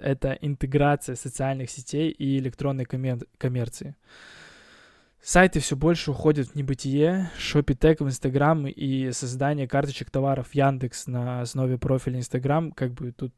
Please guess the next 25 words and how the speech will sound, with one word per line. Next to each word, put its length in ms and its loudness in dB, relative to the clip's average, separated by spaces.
говорят 320 0
за 100 -6
себя. 460 -6
Люди 180 0
все 160 -4
больше 360 2
переезжают 580 2
на 260 -2
покупки 400 -2
в 60 -8
социальных 460 -8
сетях. 540 -4
Мы 140 -6
все 180 -6
чаще 380 -2
заходим 560 -6
в 80 -10
Instagram-аккаунты 880 -4
каких-то 400 -6
брендов 520 0
и 220 0
пытаемся 480 -4
купить 260 -8
напрямую 480 -8
там. 320 -8